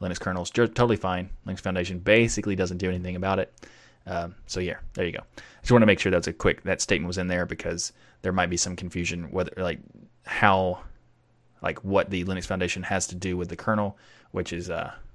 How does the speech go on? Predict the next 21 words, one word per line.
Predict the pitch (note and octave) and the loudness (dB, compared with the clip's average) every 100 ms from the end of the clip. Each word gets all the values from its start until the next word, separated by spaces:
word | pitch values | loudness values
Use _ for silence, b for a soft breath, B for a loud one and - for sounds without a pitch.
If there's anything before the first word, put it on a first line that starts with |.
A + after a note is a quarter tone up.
| _ - - b b b b b - | _ -20 -20 b b b b b -8
not | F2 | -6
much. | - - - - - - - - _ - B B B B | -8 -16 -20 -20 -20 -20 -20 -20 _ -20 B B B B
Up | C3 | 2
next | D#3+ A3+ G#3 | 4 4 4
in | |
the | D3+ | 2
show | - D3 E3 | 6 8 8
is | D#3 B2+ B2 | 6 2 2
some | A#2+ | 0
interesting | C3+ E3 D#3 C3+ A#2 | 0 0 0 2 4
news | A2+ B2+ C3 | 4 2 -2
from | - A2 G#2 G2+ - | 0 2 2 0 -2
a | G#2 G2 | -2 0
Debian | F#2+ A2+ A2+ G#2 | 2 2 4 0
package | - C3+ C3 G#2+ | 0 -2 0 0
maintainer | G2 F#2 F#2+ G2+ | 0 -2 -2 -2
who's | A2 G2+ | -2 -2
decided | F#2+ G2+ G#2 G2 | -2 0 0 0
to | - F#2+ | -2 -4
step | F2+ - F#2 - | -4 -2 -4 0
down. | G2 F#2 D#2+ | 0 0 -2